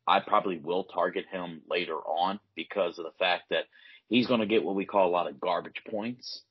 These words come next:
when Houston is getting blown out. So I do like Brandon Cooks as a one-off, you know, sixty-three hundred, but yeah, I'm not taking any of their seventeen running backs they got. Um,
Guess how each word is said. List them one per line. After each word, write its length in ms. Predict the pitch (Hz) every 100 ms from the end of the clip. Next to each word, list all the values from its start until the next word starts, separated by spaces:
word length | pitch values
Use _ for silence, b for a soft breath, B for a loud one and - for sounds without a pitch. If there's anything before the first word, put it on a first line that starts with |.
| _
when 180 | - 87
Houston 460 | 78 107 101 - 95
is 320 | 90 71 69 -
getting 260 | 107 -
blown 320 | 85 95 92 82
out. 260 | 87 113 - _ - B B B B B -
So 400 | 117 101 87 - _ _ _ -
I 140 | 110
do 140 | 131
like 220 | 120 117 -
Brandon 280 | 110 107 95
Cooks 460 | 110 104 - - -
as 140 | 98 92
a 40 |
one-off, 380 | 87 95 92 92 _ -
you 80 |
know, 120 | 90 85
sixty-three 580 | - 98 - 92 92 82
hundred, 380 | 90 85 87 -
but 200 | 85 80 - _ _ _ _ _ _ _ -
yeah, 160 | -
I'm 140 | - 98
not 160 | 98
taking 220 | 101 87 92
any 180 | 85
of 40 | 85
their 260 | 82 82 73 71 _
seventeen 500 | - 107 92 87 90
running 240 | 82 85 82
backs 240 | 87 -
they 160 | 87 82
got. 360 | 80 80 76 - 85
Um, 420 | 82 78 71